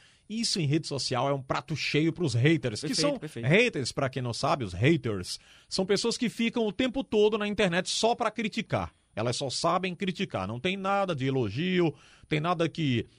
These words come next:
Speaker 1: possa corroborar com alguma coisa, ou ajudar em algo, ou,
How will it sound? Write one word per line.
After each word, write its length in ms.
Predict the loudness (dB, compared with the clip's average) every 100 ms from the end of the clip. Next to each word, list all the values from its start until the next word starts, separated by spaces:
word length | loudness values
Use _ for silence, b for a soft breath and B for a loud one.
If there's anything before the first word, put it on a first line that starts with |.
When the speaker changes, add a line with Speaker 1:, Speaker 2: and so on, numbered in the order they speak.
| b -4
Speaker 1:
possa 240 | -2 -2
corroborar 500 | -2 0 2 2 0
com 60 | -2
alguma 240 | -4 -6
coisa, 340 | -2 0 4 2
ou 160 | 2 0
ajudar 420 | 0 0 2 2
em 100 | 2
algo, 500 | 6 6 6 4 0 B B
ou, 100 | B